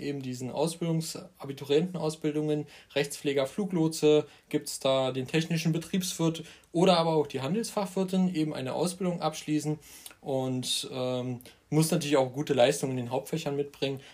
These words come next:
Das ist ganz klar als Voraussetzung. Und vielleicht zum Verlauf einer Abiturientenausbildung will ich auch ganz kurz was, äh, sagen. Ist vielleicht auch interessant an der Stelle. Ähm, die Abiturientenausbildung, die haben keine einheitliche Regelung, an der sie sich orientieren,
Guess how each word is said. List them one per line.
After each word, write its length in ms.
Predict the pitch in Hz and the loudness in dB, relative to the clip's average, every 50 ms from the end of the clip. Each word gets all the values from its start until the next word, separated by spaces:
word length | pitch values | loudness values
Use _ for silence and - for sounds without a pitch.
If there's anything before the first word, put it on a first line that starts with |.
| - _ _ | -20 _ _
Das 180 | - 127 123 123 | -10 -8 -8 -8
ist 120 | 120 - | -8 -4
ganz 220 | - 123 117 - | -4 -6 -6 -4
klar 160 | - 127 123 127 | -2 0 0 0
als 140 | 123 - | -2 -4
Voraussetzung. 840 | - - 123 123 123 123 123 123 - 127 123 - - 123 123 120 - - - - - _ | -6 -6 -4 -4 -2 -2 -4 -4 -6 -8 -8 -6 -6 -6 -6 -6 -8 -14 -20 -20 -20 _
Und 200 | - 135 127 120 | -10 -8 -8 -6
vielleicht 260 | - - 127 127 127 127 | -4 0 2 2 2 0
zum 160 | - 135 127 | -4 -6 -4
Verlauf 800 | - - 123 120 117 117 113 123 156 202 220 208 185 - - | -2 -2 0 2 2 4 6 8 8 8 6 4 0 -4 -6
einer 260 | - 165 160 160 160 151 | -4 -2 0 2 2 2
Abiturientenausbildung 960 | 151 156 156 156 - 151 147 156 147 151 143 143 143 143 - - 143 139 135 | 2 2 -2 -2 -2 -4 0 0 0 0 -2 -6 -8 -8 -6 -4 -6 -4 -4
will 60 | 135 | -4
ich 100 | 135 139 | -4 -4
auch 100 | 135 135 | -4 -4
ganz 160 | - 143 139 - | -4 -6 -4 -4
kurz 200 | - 135 - - | -6 -6 -4 -4
was, 240 | 135 135 - - | -6 -6 -6 -8
äh, 260 | 139 135 131 127 127 123 | -8 -8 -6 -6 -6 -4
sagen. 460 | 123 131 123 127 135 139 139 139 139 - - - - _ | 0 4 4 4 4 4 2 -2 -6 -10 -20 -20 -20 _
Ist 100 | - - | -20 -8
vielleicht 260 | - 120 120 - - | -2 -2 -2 -2 -2
auch 160 | 135 127 - | -4 -4 -4
interessant 580 | - 131 131 123 127 135 131 - 131 123 127 123 | -6 -8 -8 -6 -6 -6 -4 -2 -4 -4 -4 -4
an 100 | 120 127 | -6 -4
der 140 | 127 123 120 | -4 -4 -4
Stelle. 400 | - - 123 123 123 123 123 123 - _ _ _ _ _ _ _ _ _ _ _ _ _ _ - - | -4 -6 -6 -4 -2 -2 -4 -4 -8 _ _ _ _ _ _ _ _ _ _ _ _ _ _ -12 -10
Ähm, 420 | 135 123 117 113 117 117 113 113 110 - - - - _ - | -6 -4 -2 -2 -2 -2 -4 -6 -10 -12 -18 -20 -20 _ -6
die 80 | - | -6
Abiturientenausbildung, 880 | 123 123 131 123 123 120 127 131 165 175 165 143 143 143 - 156 151 139 | -4 -4 -4 -6 -4 0 0 2 2 2 0 0 -2 -2 2 0 0 2
die 120 | 120 123 123 | 0 -4 -4
haben 260 | 120 131 143 139 131 | -4 -6 -6 -6 -8
keine 400 | - - 123 131 135 131 123 123 - - - _ | -6 -4 -4 -2 0 -2 -2 -4 -8 -18 -20 _
einheitliche 720 | - - 127 143 160 170 180 170 175 - 160 - - 135 117 | -2 0 0 2 2 2 2 0 0 -4 -4 -2 -4 -2 0
Regelung, 360 | 127 139 190 208 220 208 202 | 0 0 2 2 0 0 0
an 120 | 170 170 | -2 -2
der 120 | 175 170 175 | -2 -2 -2
sie 80 | 170 | -4
sich 220 | 170 160 - 170 160 | -4 -4 -4 -6 -6
orientieren, 640 | 156 160 156 156 156 - - 170 175 180 180 180 | -2 0 0 -2 -2 -2 0 2 4 4 2 2